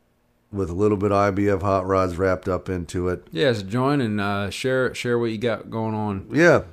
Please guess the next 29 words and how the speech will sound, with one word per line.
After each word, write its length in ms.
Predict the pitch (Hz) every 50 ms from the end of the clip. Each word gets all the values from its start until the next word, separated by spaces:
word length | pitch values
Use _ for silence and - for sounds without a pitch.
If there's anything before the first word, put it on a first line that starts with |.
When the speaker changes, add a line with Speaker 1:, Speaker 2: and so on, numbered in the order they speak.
| - -
Speaker 1:
we're, 400 | 107 117 123 123 123 123 120 120
uh, 40 |
we're 240 | 117 120 120 123 123
interested 460 | 123 123 123 123 123 120 123 - 113
in 80 | 107 104
hearing 220 | 107 117 120 120
what 100 | 117 110
you 100 | 104 107 95
got. 380 | 101 120 131 147 151 143 - - -
You 140 | 101 107 104
can 160 | 101 107 104
get 180 | 101 98 117 120
on 200 | 123 127 135 131
there, 360 | 135 135 131 139 139 135 127
and, 160 | 120 110 107
uh, 300 | 107 107 107 107 104 98 - - _ _ _ _ _ _ _
we're 100 | - 98
still 240 | - - 160 151 143
looking 260 | 147 143 147 135 117
for 160 | - 110 104
guests. 600 | 95 147 170 190 185 180 - - - - - -
As 80 | - -
soon 160 | - 147 147
as 80 | 139 131
I 100 | 135 127
figure 360 | 131 - 147 139 120 131 139
out 220 | 143 139 135 127
how 240 | 127 135 139 143 139 139
to 240 | 135 117 104 -